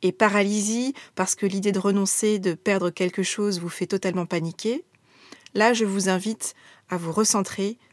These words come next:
sur une question, une simple question. Quel est le choix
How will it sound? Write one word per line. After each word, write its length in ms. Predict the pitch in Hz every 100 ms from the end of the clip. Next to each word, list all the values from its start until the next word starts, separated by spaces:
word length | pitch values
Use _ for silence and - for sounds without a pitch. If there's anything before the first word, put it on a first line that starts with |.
| -
sur 240 | - 185
une 160 | 180 185
question, 520 | 190 - - 165 190 - _ _ _ -
une 140 | 185
simple 320 | - 226 220
question. 440 | 185 170 - - - - _ _ _ _ - _ _ _
Quel 200 | - 208
est 100 | 262
le 100 | 220
choix 460 | - - 185 185